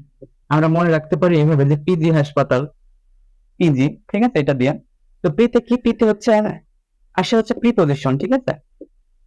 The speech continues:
প্রিপোজিশন। দেখো, পি আছে না, পিতে প্রিপোজিশন, তারপরে কি জি? তাহলে প্রিপোজিশনের পরে যদি ভার্বের আইএনজি যুক্ত অংশ থাকে, তাহলে সেটা নিঃসন্দেহে একটা জিরান্ড হবে, ঠিক আছে? এটা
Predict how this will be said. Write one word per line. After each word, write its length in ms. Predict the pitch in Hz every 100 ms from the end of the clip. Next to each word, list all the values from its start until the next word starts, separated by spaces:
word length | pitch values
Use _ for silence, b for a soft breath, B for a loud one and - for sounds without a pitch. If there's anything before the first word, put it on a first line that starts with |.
| -
প্রিপোজিশন। 760 | 196 180 151 151 - 151 - - - - - - - _ - _ _ _ _ - _ _ _ _ _ _ _ _ _ _ _ _ -
দেখো, 260 | 170 160
পি 140 | 156 233
আছে 200 | 214 247
না, 100 | 254
পিতে 220 | 240 233
প্রিপোজিশন, 600 | 226 214 214 220 - 269
তারপরে 320 | 247 196 208
কি 140 | 185 170
জি? 240 | 151 202 254 - _ _
তাহলে 140 | - 180
প্রিপোজিশনের 680 | 208 233 226 226 240 247
পরে 320 | 240 226 165 214 220
যদি 160 | 165 165
ভার্বের 320 | 160 160 190
আইএনজি 320 | 156 170 175
যুক্ত 220 | 170 165
অংশ 240 | 156 151 190
থাকে, 280 | 190 139 143
তাহলে 200 | 165 180
সেটা 240 | 170 190
নিঃসন্দেহে 520 | 170 156 - 196 196
একটা 180 | 196 -
জিরান্ড 480 | 147 170 165 143 123
হবে, 180 | - -
ঠিক 320 | - - -
আছে? 200 | 226 127 - _ _ _ _ _ - _ _ _ - _ _ -
এটা 280 | 170 196